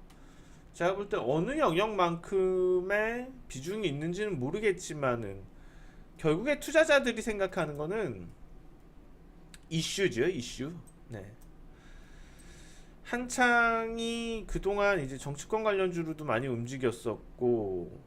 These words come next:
어, 이슈가 있을 때마다 좀 크게 크게 움직인 적들이 있어요. 역사적인 고점 이후에는 주가가 많이 좀 내려왔죠. 안 좋았죠. 안 좋았던 상태에서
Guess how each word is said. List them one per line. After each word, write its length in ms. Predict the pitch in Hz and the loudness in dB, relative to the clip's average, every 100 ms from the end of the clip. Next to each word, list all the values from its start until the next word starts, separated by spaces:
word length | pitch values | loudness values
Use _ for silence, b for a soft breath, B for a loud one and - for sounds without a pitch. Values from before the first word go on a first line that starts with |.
| - | -18
어, 760 | - 90 - 52 - - 113 117 B B - - - - - - - B B B B - | -16 -14 -14 -14 -14 -14 -14 -14 B B -16 -18 -18 -18 -18 -20 -20 B B B B -10
이슈가 400 | 143 - 214 196 | -6 -2 4 4
있을 400 | 143 - 175 170 | 4 0 0 2
때마다 640 | 170 156 143 180 196 214 | 2 4 4 4 2 0
좀 280 | 208 202 185 | -4 -8 -8
크게 300 | - 277 262 | -8 -2 -2
크게 220 | - 220 | -2 2
움직인 460 | 180 139 165 190 196 | 2 2 -4 -4 -2
적들이 340 | 180 - 170 | -2 -2 -4
있어요. 580 | 123 - 110 92 113 - - - B B B B B B B B B - - - - - - - - - - - | -4 -6 -6 -4 -6 -10 -12 -14 B B B B B B B B B -20 -20 -20 -20 -20 -20 -20 -20 -20 -20 -2
역사적인 580 | 117 123 247 254 254 240 | -2 4 4 6 4 0
고점 400 | 180 165 208 190 | -4 -2 0 0
이후에는 800 | 160 151 156 156 165 202 214 226 | 0 0 0 0 0 -2 -2 -6
주가가 800 | - - - 160 170 180 214 233 240 - 110 | -10 -2 4 6 6 2 2 -2 -10 -14 -12
많이 540 | 95 127 208 156 107 - - - - - | -6 -2 -2 -2 -4 -12 -20 -20 -18 -10
좀 160 | 160 | -6
내려왔죠. 540 | 107 120 185 160 - 185 | 0 4 6 6 4 -4
안 200 | 113 135 | -2 4
좋았죠. 460 | 220 220 - 196 | 4 4 -2 -4
안 220 | 185 117 | -4 -2
좋았던 400 | 143 175 170 185 | 2 2 2 -2
상태에서 840 | 185 185 180 175 143 143 180 202 | -2 -6 -2 -2 -2 -2 -4 -4